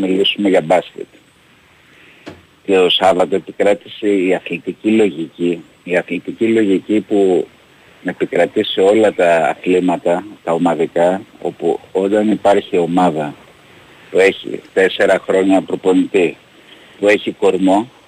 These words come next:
έχει μεγαλύτερο πλεονέκτημα να κερδίσει το παιχνίδι. Και μέχρι εκεί και εκεί τελειώνει η ιστορία.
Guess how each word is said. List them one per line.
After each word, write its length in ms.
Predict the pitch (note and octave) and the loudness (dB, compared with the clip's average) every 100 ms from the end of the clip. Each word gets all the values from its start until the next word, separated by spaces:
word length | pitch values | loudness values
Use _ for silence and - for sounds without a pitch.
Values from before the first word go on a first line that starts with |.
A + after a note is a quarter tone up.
| _ _ _ _ _ | _ _ _ _ _
έχει 300 | G2+ A2 - | -2 -2 -2
μεγαλύτερο 600 | A2+ G#2+ G2 G#2 G#2+ G#2+ | -2 2 2 2 0 0
πλεονέκτημα 580 | F#2+ F#2+ F#2 G2+ - G#2+ | 0 0 0 -2 -4 -4
να 60 | G#2 | -4
κερδίσει 380 | G2+ F2+ G#2 - | -2 0 -2 -2
το 80 | F#2+ | -4
παιχνίδι. 520 | G2 - G2+ E2 F#2 | -4 -4 -4 -2 -4
Και 160 | - | -4
μέχρι 320 | F#2+ A2 - F#2 | -4 -2 -2 -2
εκεί 260 | - A2+ G2+ | 0 -4 -2
και 60 | |
εκεί 180 | G2+ - | -4 -2
τελειώνει 580 | G2+ G2+ G2 G#2 F#2 D#2+ D#2 | 0 0 4 2 2 -2 -6
η 40 | D2+ | -8
ιστορία. 540 | - D#2+ D#2+ D2 - | -6 -4 -2 -4 -6